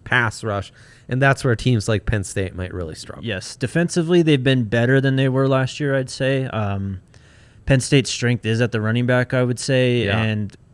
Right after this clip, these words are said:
Speaker 2: Clifford's played well. They've got some guys, uh, Parker Washington on the outside. There's just no Jahan Dotson guy that can really
Speaker 1: Yes,
Speaker 2: expose this
Speaker 1: yes.
Speaker 2: secondary. So I think, um, yeah, I, I really like that line, actually, minus fifteen and a half for the Buckeyes.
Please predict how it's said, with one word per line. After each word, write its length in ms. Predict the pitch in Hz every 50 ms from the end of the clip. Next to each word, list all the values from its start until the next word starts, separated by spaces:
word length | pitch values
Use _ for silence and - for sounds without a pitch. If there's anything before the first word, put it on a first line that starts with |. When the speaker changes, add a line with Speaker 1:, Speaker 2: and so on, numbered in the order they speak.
| _ _
Speaker 2:
Clifford's 460 | - - - 180 - - 185 151 - -
played 320 | - - 151 147 143 120
well. 200 | 117 123 123 123
They've 120 | 123 123 120
got 140 | 143 127 -
some 160 | - 131 123
guys, 320 | 113 113 117 120 117 107
uh, 100 | 113 110 98 - - - - - - - - - -
Parker 260 | - 117 123 113 123 110
Washington 400 | 110 107 113 104 95 - 117 117
on 80 | 110
the 80 | 107 104
outside. 360 | 104 95 - - 101 101 101
There's 120 | 98 104
just 160 | 110 123 - 139
no 100 | 131 120
Jahan 480 | 101 - - - - 131 127 120 110
Dotson 520 | - 117 110 113 - - - 127 113 113 107
guy 260 | 107 110 107 107 107
that 120 | 101 92
can 120 | - 117 113
really 160 | 113 107 113
Speaker 1:
Yes, 120 | 110 98 -
Speaker 2:
expose 260 | - 117 117 107 95
this 140 | 110 104 -
Speaker 1:
yes. 40 | -
Speaker 2:
secondary. 640 | 107 110 92 - 110 107 110 110 107 107 104 98 - - - - - - - - - - - _ -
So 180 | - - 113
I 80 | 110 110
think, 340 | - - 123 120 110 - 117
um, 460 | 110 104 104 104 104 104 98 101 95 -
yeah, 220 | 101 104 104 95 90
I, 140 | 95 107 120
I 140 | 120 - 123
really 200 | 135 165 165 139
like 200 | 110 107 101 -
that 140 | 98 95 92
line, 260 | 95 95 95 95 95
actually, 320 | 92 92 - - 104 101
minus 260 | 98 101 101 98 -
fifteen 300 | - 104 98 - - 98
and 80 | 98 95
a 20 | 92
half 200 | 92 95 95 -
for 80 | -
the 40 | 104
Buckeyes. 440 | 92 95 95 - 101 98 98 - -